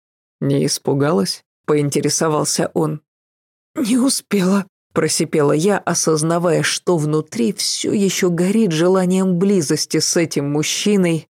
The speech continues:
а ноги так и подкашиваются. Ильгар посмотрел на меня и вдруг светло улыбнулся.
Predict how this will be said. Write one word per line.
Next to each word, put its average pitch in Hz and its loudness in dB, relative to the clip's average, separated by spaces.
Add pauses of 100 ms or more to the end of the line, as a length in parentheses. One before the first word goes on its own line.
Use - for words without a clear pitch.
(180)
а 285 0
ноги 208 2 (200)
так 143 0
и 160 0
подкашиваются. 156 -2 (540)
Ильгар 151 0
посмотрел 160 0
на 151 0
меня 147 0 (160)
и 190 2
вдруг 156 0
светло 247 0
улыбнулся. 196 0